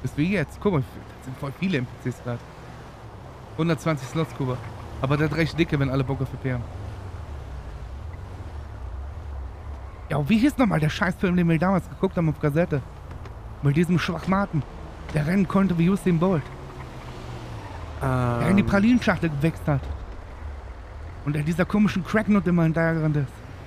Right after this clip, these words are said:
Speaker 2: Forrest Gump oder sowas.
Speaker 1: Ja, ja. Ich fühl mich grad wie der, ne?
Speaker 2: Ja.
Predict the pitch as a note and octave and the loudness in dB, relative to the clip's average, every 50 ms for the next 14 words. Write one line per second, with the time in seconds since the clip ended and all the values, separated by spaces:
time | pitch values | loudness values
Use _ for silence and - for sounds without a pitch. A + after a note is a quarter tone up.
0 | - - - - - - - - D#3 E3 E3 D3 - - - E3 F#3 F3+ E3 D3 | -14 -14 -14 -14 -14 2 6 6 6 6 6 0 -2 0 0 0 2 2 0 0
1 | C3+ C3 A2+ A#2 A2+ A#2+ C#3 C#3 D3 C#3 C3+ C#3 D3 C3 - - - - - - | 0 0 0 0 0 0 2 2 0 0 0 -2 -4 -4 -6 -8 -16 -16 -16 -16
2 | - - - - - - G#3 G3+ F3+ - - D#3+ E3 E3 E3+ D#3 D3 F3+ E3+ C#3+ | -12 -8 -8 -4 0 2 4 4 4 2 0 -2 2 2 4 4 4 4 4 4
3 | C3+ C#3+ E3 F3+ - - - - - - - - - - - - - - - - | 4 2 2 0 -4 -8 -12 -14 -14 -14 -14 -14 -14 -16 -14 -14 -14 -14 -14 -14
4 | - - - C3+ B2 A#2+ A#2+ | -6 0 2 2 4 2 0